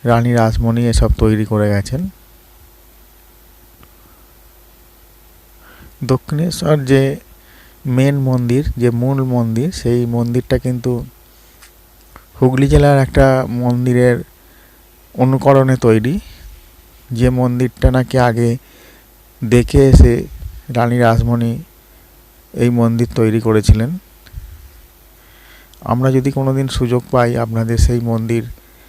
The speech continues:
ছবি তুলে এনে দেখাবো। গঙ্গার ধারে যে দেখতে পাচ্ছেন অনেক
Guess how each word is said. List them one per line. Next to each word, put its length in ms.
ছবি 340
তুলে 260
এনে 240
দেখাবো। 360
গঙ্গার 400
ধারে 280
যে 140
দেখতে 260
পাচ্ছেন 280
অনেক 200